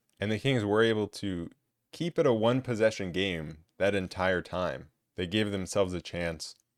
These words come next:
They kept fighting, finding Sabonis inside. And like I said earlier,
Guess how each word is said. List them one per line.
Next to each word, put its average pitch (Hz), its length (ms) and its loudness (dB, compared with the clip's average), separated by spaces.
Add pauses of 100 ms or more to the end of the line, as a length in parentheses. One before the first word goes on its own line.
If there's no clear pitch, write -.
(240)
They 90 100 -6
kept - 240 2
fighting, 95 520 2
finding 92 480 0
Sabonis 87 540 -4
inside. 76 640 -4 (960)
And 92 100 -6
like 87 200 0
I 87 60 0
said 85 220 0
earlier, 82 480 2